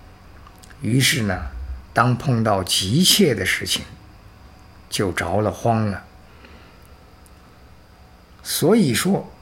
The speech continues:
平时是经验，临时是考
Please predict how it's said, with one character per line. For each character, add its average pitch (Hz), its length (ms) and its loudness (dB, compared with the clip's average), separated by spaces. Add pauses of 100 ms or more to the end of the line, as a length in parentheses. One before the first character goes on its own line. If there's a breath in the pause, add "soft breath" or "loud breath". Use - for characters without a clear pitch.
(240)
平 180 420 2
时 135 200 2
是 107 220 0
经 196 300 6
验， 165 200 0 (680)
临 131 320 2
时 127 240 0
是 131 160 -2
考 - 400 -4